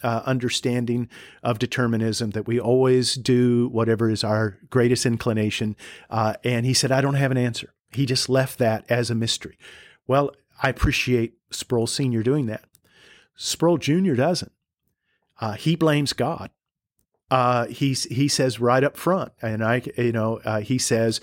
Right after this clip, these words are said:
you know, "Was it Eve? No. Uh, was it Adam? No. Was it the serpent? No."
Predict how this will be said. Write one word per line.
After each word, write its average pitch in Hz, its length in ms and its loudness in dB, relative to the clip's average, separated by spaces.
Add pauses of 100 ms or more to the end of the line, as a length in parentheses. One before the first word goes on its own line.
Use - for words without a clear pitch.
(360)
you 127 120 -2
know, 98 220 -4
"Was 113 180 0
it 113 100 -2
Eve? 165 500 2 (160)
No. 113 420 -2 (360)
Uh, 101 160 -6
was 107 160 -2
it 110 160 -4
Adam? 165 480 2
No. 123 440 0 (200)
Was 117 200 0
it 117 140 -4
the - 60 -6
serpent? 185 480 2
No." 120 260 -2